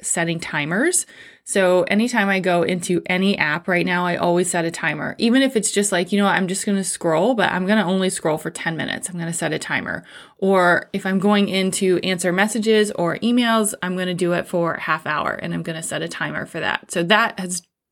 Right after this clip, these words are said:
dramatically helped, um, how much time that I'm on social media. And it's also helped, uh, my focus, right? Because I'm always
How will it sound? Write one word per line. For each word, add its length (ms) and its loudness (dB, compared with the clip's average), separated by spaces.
dramatically 800 2
helped, 360 0
um, 220 0
how 180 0
much 180 -2
time 340 0
that 100 0
I'm 120 0
on 200 0
social 300 -2
media. 320 2
And 160 2
it's 140 0
also 280 -2
helped, 380 2
uh, 580 2
my 160 -6
focus, 600 0
right? 280 2
Because 320 -2
I'm 240 0
always 600 4